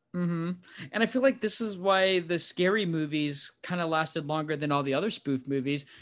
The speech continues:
is they continuously change the formula of, like, like, each of the movies has, like, it's, at its core, it's trying to spoof one specific movie.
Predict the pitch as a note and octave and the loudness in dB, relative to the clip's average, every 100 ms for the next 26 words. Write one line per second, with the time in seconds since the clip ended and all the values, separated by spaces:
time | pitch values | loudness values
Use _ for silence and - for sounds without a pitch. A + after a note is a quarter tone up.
0 | - - - F#3 E3 F3+ F#3 G3+ - F#3+ | -20 -20 0 4 4 4 4 2 0 0
1 | G3 A3 A3+ A#3+ A#3 - F#3 E3+ F#3 F3 | 2 0 0 -2 -2 -2 -2 -2 -2 -2
2 | E3 F#3 F3+ C#3 C3 C3 C#3 - - - | 0 0 2 2 2 0 -4 -16 -20 -12
3 | - D#3+ D3+ D3 C#3 C3+ - - _ _ | -2 2 4 6 4 0 -14 -20 _ _
4 | _ _ - F#3+ F#3 A3+ A3+ B3 G3 E3 | _ _ 0 2 4 4 4 4 4 6
5 | E3+ D#3+ D3 D#3 C#3+ C#3+ C3+ - - _ | 6 4 2 2 2 2 0 -4 -20 _
6 | _ - F3 - - G#3 F#3 G3+ F#3+ - | _ -4 -4 -2 2 4 6 4 4 2
7 | F#3 F3 F3 E3 - F3 D#3 - D#3 - | 6 6 6 2 0 0 0 -2 -4 0
8 | D3 D3 D3 - C#3+ - C3 C3+ B2+ A#2+ | 0 0 -2 -8 -8 -6 -6 -4 -4 -4
9 | A2+ G#2+ G#2+ A2+ | -6 -8 -10 -12